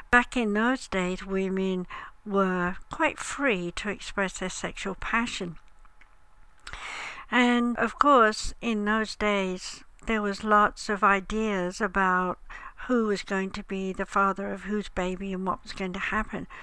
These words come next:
So if you put on a long dress, squish your boobies up, and you walk out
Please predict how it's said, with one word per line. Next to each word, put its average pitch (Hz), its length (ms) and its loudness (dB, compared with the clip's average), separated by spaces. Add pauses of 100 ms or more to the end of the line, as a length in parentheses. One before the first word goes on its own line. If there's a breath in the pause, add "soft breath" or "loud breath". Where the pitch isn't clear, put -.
(680 loud breath)
So 254 340 6 (100)
if 254 160 -4
you 320 160 0
put 254 420 2 (100)
on 180 520 0 (420 loud breath)
a 226 60 0
long 190 680 2
dress, 185 760 -2 (340)
squish - 480 -4
your 214 80 -4
boobies 196 440 0
up, 180 260 2 (720 loud breath)
and 214 200 2
you 226 160 2
walk 208 300 -2
out 208 300 4